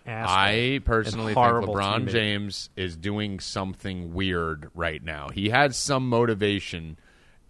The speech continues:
Speaker 2: to not make the playoffs right now. I don't know
Speaker 1: Why?
Speaker 2: what it
Speaker 1: They're
Speaker 2: is.
Speaker 1: not gonna get a top five pick.
Speaker 2: I don't know if the lottery is gonna be fixed like it was for Patrick Ewing.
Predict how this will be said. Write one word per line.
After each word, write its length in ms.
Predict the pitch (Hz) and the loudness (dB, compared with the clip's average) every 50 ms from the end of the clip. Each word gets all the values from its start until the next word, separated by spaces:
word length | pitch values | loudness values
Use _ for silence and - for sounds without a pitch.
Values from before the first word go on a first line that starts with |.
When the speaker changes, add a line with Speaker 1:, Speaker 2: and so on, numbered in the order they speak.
| _ - - | _ -14 -6
Speaker 2:
to 160 | - - 120 | -2 0 0
not 420 | 107 104 101 98 95 98 104 - - | 0 0 0 2 2 2 2 2 2
make 240 | 107 104 98 - | 2 2 2 2
the 100 | - 98 | -2 -4
playoffs 580 | 85 - 104 95 92 87 82 80 76 - - - | -4 -2 0 0 0 0 -2 -4 -6 -8 -10 -10
right 200 | 80 78 73 - | -8 -8 -8 -10
now. 300 | - 80 73 71 65 62 - _ _ - | -12 -14 -12 -12 -14 -16 -18 _ _ -2
I 120 | 90 95 | 0 2
don't 180 | 104 107 104 104 | 2 2 0 2
know 160 | 104 101 95 | 2 2 2
Speaker 1:
Why? 120 | 92 90 | 2 4
Speaker 2:
what 200 | 92 98 113 147 | 6 6 6 6
it 80 | 190 214 | 8 8
Speaker 1:
They're 160 | 220 190 185 | 8 8 8
Speaker 2:
is. 60 | 185 | 8
Speaker 1:
not 160 | 147 156 160 - | 6 4 4 2
gonna 140 | 151 127 110 | 0 0 0
get 120 | 113 107 | 0 -2
a 80 | 98 92 | -4 -6
top 360 | - - - 107 101 - - | -8 -8 -6 -6 -6 -6 -4
five 300 | - 107 101 92 87 - | -2 -2 -2 -2 -4 -4
pick. 260 | - 131 147 131 - _ _ | -4 -4 -4 -4 -6 _ _
Speaker 2:
I 500 | - 98 98 98 98 101 104 104 101 104 101 | 0 4 6 8 8 8 8 8 6 4 2
don't 240 | 107 107 107 104 104 | 2 0 0 0 0
know 200 | 107 104 104 104 | 2 2 2 2
if 120 | 101 - | 0 -2
the 100 | - 101 | -6 -4
lottery 400 | 95 98 98 110 120 135 156 165 | 0 2 4 4 4 4 4 4
is 120 | 175 160 165 | 2 4 2
gonna 140 | 185 185 180 | 2 4 4
be 100 | 196 185 | 2 0
fixed 440 | - - 196 185 - - - - | 4 4 4 4 4 0 -4 0
like 220 | 170 165 165 160 - | 4 6 6 6 4
it 80 | - | 4
was 240 | 139 151 156 170 160 | 6 8 6 6 6
for 160 | - - 170 | 2 -2 0
Patrick 420 | 147 165 165 165 160 - 180 165 147 165 | 4 6 6 6 6 4 0 0 2 4
Ewing. 400 | 170 170 165 165 165 165 156 | 4 6 6 4 4 2 -2